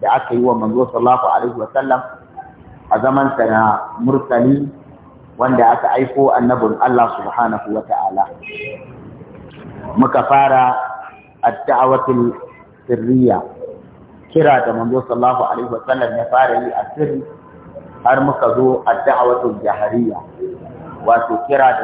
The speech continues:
manzo sallallahu alaihi wa sallam ya fara yi a bayyane. To mun shiga cikin irin wahalhalu da manzo Allah sallallahu alaihi wa sallam ya fara sha yayin da ya bayyana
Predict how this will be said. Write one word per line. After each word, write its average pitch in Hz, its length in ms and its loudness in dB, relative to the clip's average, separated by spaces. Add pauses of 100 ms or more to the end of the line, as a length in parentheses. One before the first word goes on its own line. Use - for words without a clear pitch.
(120)
manzo 123 240 -6
sallallahu 123 340 0
alaihi 120 300 -4
wa 110 160 -6
sallam 131 320 2
ya 117 100 0
fara 120 300 2
yi 123 180 -2 (160)
a 107 140 2
bayyane. 92 500 -12 (1400)
To 104 100 4
mun 143 160 4
shiga 226 320 0
cikin 135 400 -2 (1040)
irin 139 240 4
wahalhalu 123 640 2 (880)
da 117 80 0
manzo 120 240 2
Allah 135 320 4
sallallahu 120 400 2
alaihi 123 320 -2
wa 110 160 -6
sallam 131 320 -2
ya 120 160 0
fara 135 320 2
sha 135 180 0 (1120)
yayin 120 560 2
da - 240 -2 (240)
ya 127 100 4 (380)
bayyana 143 560 2